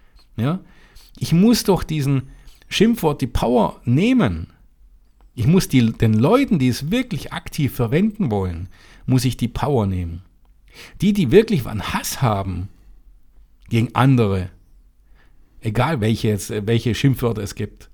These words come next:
muss ich doch die Power rausnehmen und das, das nicht in den Mittelpunkt nehmen. Und da bin ich ein bisschen, mein Boris Palmer,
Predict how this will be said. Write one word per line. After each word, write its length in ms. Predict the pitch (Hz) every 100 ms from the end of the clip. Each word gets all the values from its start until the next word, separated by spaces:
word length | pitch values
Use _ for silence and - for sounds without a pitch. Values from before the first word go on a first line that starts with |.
| - _ _ - _ _ - - -
muss 260 | 120 180 180
ich 120 | 151
doch 180 | 156 -
die 120 | 147
Power 360 | - 143 127
rausnehmen 640 | 113 214 262 - 120 110 107
und 100 | 110
das, 220 | 117 -
das 440 | 110 110 110 -
nicht 120 | 120
in 60 | 110
den 120 | 101
Mittelpunkt 440 | 139 175 143 110 95
nehmen. 160 | 92 - - - -
Und 200 | 107 107 -
da 180 | - 120
bin 200 | 160 170
ich 140 | 151
ein 160 | 147 117
bisschen, 540 | 160 175 202 208 247 - _ _ _ - - _ _ - -
mein 120 | 110
Boris 280 | 113 113 -
Palmer, 400 | - 104 160